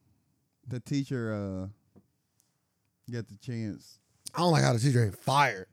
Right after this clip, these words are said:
Speaker 1: No,
Speaker 2: That's a
Speaker 1: te-,
Speaker 2: fireable offense
Speaker 1: the
Speaker 2: for the
Speaker 1: teacher,
Speaker 2: teacher.
Speaker 1: the teacher, uh, resigned.
Speaker 2: As they should.
Speaker 1: Like, I'm like, "No, you don't get no chance to resign. You get fired."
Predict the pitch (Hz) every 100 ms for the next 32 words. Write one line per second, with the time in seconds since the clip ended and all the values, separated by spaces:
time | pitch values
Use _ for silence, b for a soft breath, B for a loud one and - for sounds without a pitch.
0 | - 151 147 151 - 156 143 131 120 117
1 | 110 151 143 151 254 202 185 - 151 151
2 | 262 247 196 196 180 180 226 160 117 _
3 | _ _ _ _ - 123 117 120 117 180
4 | 311 - _ 127 117 101 - _ _ _
5 | - 147 131 147 208 131 113 180 165 190
6 | 170 147 151 127 117 113 110 139 190 131
7 | 151 175 98